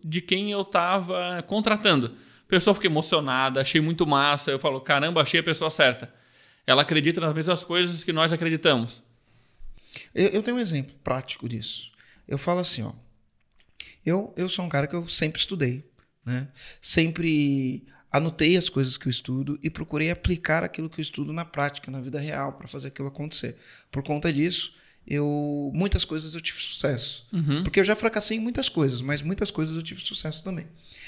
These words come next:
Speaker 2: Então eu falo assim, ó, pra trabalhar aqui, um dos nossos valores é autoconhecimento e autodesenvolvimento,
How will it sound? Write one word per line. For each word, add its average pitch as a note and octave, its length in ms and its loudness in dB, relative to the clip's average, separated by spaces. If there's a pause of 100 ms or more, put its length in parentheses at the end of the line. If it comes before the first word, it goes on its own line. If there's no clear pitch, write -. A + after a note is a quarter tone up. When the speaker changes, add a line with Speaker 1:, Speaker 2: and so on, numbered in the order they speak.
(180)
Speaker 2:
Então G#3+ 140 0
eu A#3 40 2
falo A#3 160 0
assim, G#3+ 180 -2
ó, B2 120 -6 (220)
pra B3 140 -2
trabalhar D#3+ 340 0
aqui, C#3 140 -6
um F3+ 100 -6
dos E3 140 -8
nossos D3+ 300 -6
valores D3 440 -2
é D#3+ 320 0
autoconhecimento C#3+ 760 -4
e - 20 -2
autodesenvolvimento, C#3 920 -4